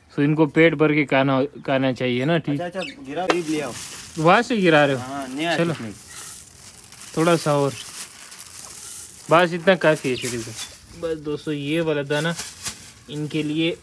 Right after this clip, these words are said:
Speaker 1: अलग सा और वो पुराना वाला है। भाई, ये शरीफ गुल ने जो है यहाँ से दरवाज़ा बंद कर दिया। शरीफ गुल,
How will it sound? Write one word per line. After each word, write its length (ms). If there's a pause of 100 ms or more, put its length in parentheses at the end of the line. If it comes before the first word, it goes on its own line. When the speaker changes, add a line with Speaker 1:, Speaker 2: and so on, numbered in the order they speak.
(360)
Speaker 1:
अलग 240
सा 280
और 220
वो 140
पुराना 400
वाला 180
है। 220 (720)
भाई, 200
ये 300
शरीफ 280
गुल 200
ने 140
जो 80
है 80
यहाँ 140
से 140
दरवाज़ा 640
बंद 220
कर 120
दिया। 140
शरीफ 260
गुल, 340